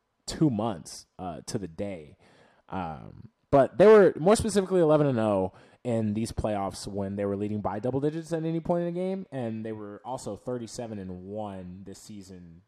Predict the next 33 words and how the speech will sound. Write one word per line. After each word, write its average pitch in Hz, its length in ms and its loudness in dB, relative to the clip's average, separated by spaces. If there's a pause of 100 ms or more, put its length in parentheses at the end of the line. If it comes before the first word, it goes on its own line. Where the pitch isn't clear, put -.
when 95 300 -18
leading 95 220 -14
by 87 160 -12
at 80 120 -20
least - 260 -18
eight 107 180 -18
points 87 240 -16
going 90 160 -14
into 80 120 -14
the - 60 -20
fourth - 200 -20
quarter. 160 320 0 (420)
Um, 110 520 0
the 117 80 -8
Heat - 220 -4
did 170 120 8
eventually 139 540 2
climb 120 480 -4
back, 90 500 -6 (480)
um, 95 420 -2
as 113 140 -6
they 127 80 2
outscored 123 380 2
Denver 110 240 0
seventeen 110 400 -6
to 90 60 -10
five 98 360 -4
in 101 60 -8
the 92 60 -10
first, 101 280 -10
like, 80 160 -14 (640)
four 127 400 -2
minutes - 880 -10